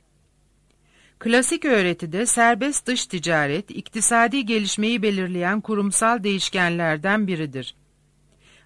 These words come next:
A. Smith'te ülkeler arası iş bölümüyle ihtisaslaşma ile piyasa genişlemesi,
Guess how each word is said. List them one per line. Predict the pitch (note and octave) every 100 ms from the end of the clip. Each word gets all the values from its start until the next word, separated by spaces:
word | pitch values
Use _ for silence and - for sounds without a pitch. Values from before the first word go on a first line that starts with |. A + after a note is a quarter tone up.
| -
A. | G#3+ A#3+
Smith'te | B3 A#3+ B3 - C#4+ C#4
ülkeler | A#3+ A3 C4 C4+ C4+
arası | G3+ E3+ -
iş | A3 - -
bölümüyle | F3 D#3+ D#3 D3 E3+ A3
ihtisaslaşma | G#3 - G3 A3 G#3+ A3 A3+ - B3
ile | B3 F#3+
piyasa | G3+ A3 A3 G#3+
genişlemesi, | E3 D#3+ D3 - D#3 C#3+ C#3 - F3+